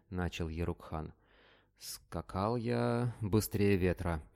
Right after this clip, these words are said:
и хотя неверные выехали намного раньше меня и мчались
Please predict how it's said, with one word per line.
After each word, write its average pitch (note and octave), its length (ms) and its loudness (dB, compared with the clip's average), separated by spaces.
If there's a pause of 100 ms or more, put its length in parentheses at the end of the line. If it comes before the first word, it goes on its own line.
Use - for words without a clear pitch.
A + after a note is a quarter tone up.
(320)
и F2 320 -2
хотя F#2+ 320 0
неверные F2 720 4
выехали E2+ 800 0
намного F#2 600 0
раньше D#3 380 2
меня D#3+ 300 -2
и D#3 60 0
мчались C3 600 2